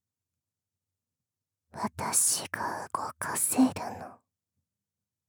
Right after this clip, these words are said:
口だけ。喋る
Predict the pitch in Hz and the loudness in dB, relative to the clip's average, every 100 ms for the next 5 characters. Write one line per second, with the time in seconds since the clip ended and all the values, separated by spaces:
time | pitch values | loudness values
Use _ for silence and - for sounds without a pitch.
0 | _ - - - _ - - - - - | _ -8 -6 -6 _ 2 2 2 -6 -8
1 | - - - - - - _ _ _ _ | -8 -8 -10 -8 -8 -12 _ _ _ _
2 | _ _ _ _ _ _ _ _ _ _ | _ _ _ _ _ _ _ _ _ _
3 | _ _ - - - - - - - - | _ _ 2 4 6 2 0 -2 -4 -4
4 | - | -6